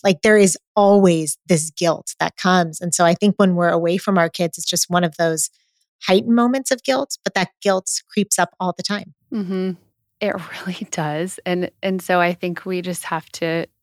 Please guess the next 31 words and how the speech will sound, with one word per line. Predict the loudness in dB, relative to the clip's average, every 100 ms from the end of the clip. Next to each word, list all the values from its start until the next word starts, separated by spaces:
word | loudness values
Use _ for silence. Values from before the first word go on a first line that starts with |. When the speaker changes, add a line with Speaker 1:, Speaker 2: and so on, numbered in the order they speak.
| _
Speaker 2:
to | -10
tell | -8 -4 -4
ourselves, | -4 -6 -6 -6
like, | -8 -10
"I'm | -8 -8
a | -6
good | -10 -10
parent. | -8 -6 -8 -10 _ -20 -20 -12
This | -10 -10
is | -6
good | -6 -4
for | -2
me, | -2 -2
and | -4 -6
this | -6 -8
is | -12
good | -10 -10
for | -8
my | -10
kids." | -10 -14 -16 -6
And | -4 0
just, | 0 0 0
like, | 0
repeat | 2 0 0 -6 0
that | 0 0 2
over | 2 2 2 2
and | 0 -2
over | -2 0 0 -2 -4 _ _ _ _ _ _ _ _ _ _
again, | -4 -2 2 2 0 -4 -2
because | 0 2 2
it | 2 0